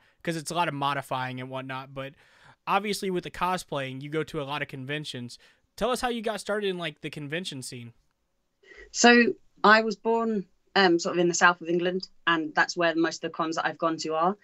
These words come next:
Speaker 2: Um, I tried to sort of go to the smaller cons first, just sort of build myself into it, 'cause it's quite a daunting experience to suddenly go into, like, this massive room full of hundreds of people,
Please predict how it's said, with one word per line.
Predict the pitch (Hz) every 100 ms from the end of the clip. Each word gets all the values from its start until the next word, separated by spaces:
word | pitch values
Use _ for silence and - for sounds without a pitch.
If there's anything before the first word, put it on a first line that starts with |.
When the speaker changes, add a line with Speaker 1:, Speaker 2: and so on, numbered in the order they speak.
| - - _ -
Speaker 2:
Um, | 175 180 175 151 - _ _ _ -
I |
tried | 170 190 190 196
to | 208 196 175 156 - _ _ _ _ _
sort | - 151
of | 165
go | 170
to | 165
the | 165
smaller | - 185 185 180
cons | 175 165 -
first, | 170 175 190 -
just | 170
sort | - 113
of | 143
build | 160
myself | 160 160 156 156
into | 175 180 196
it, | 220
'cause | 175 160
it's | -
quite | 202 -
a |
daunting | 185 170 170 170 156
experience | - - 175 175 156 - - - -
to | 156 151 - - -
suddenly | 165 156 151
go | 156
into, | 151 139
like, | 131
this | 139 156
massive | 160 143 - 160 147
room | 160 160 156
full | 156 151
of | 143 -
hundreds | - 185 170 143
of | 143
people, | 180 170 156 143